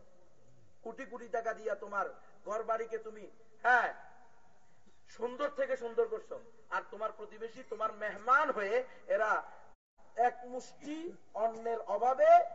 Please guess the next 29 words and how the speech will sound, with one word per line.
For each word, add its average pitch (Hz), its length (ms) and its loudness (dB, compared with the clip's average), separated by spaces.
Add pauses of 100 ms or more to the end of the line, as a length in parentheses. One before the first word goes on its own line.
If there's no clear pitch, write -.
(120)
ইমান 427 280 0
বিক্রি - 240 -18
করে - 200 -14
দিচ্ছে। - 180 -20 (2000)
আপনি 185 220 -8
চিন্তা 214 240 -4
করেন 202 160 -4
না, 175 100 -6
সাত, - 280 -8
ছয় 226 180 0
বছরের 226 340 -2
বাচ্চা, 208 280 -4
তিন 208 200 -12
বছরের 220 300 -8
বাচ্চা, 208 400 -4 (220)
আপনার 196 320 -6
ছেলে 208 180 -12
মেয়ে 208 160 -14
যদি 190 180 -14
বলে, 190 160 -2
"আপু, 175 220 -4
একটা 196 200 -8
চকলেট 190 400 -6
কিনে 185 160 -10
দাও," 170 140 -2
আর 165 80 -6
আপনার 175 240 -6
পকেটে 175 280 -4
নাই, 156 180 -12